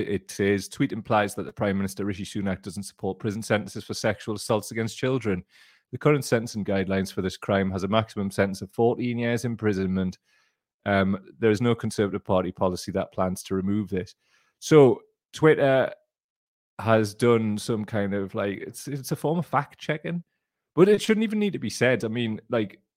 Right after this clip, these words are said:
there's the, all of that aspect of it. Like, we know the Labour Party are in the gutter, and one of the great things I feel about this is it, like, shows clearly and exposes more and more people still connected with the Labour Party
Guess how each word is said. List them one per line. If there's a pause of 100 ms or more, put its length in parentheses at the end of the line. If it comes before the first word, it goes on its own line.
(220)
there's
the,
all
of
that
aspect
of
it.
Like,
we
know
the
Labour
Party
are
in
the
gutter,
and
one
of
the
great
things
I
feel
about
this
is
it,
like,
shows
clearly
and
exposes
more
and
more
people
still
connected
with
the
Labour
Party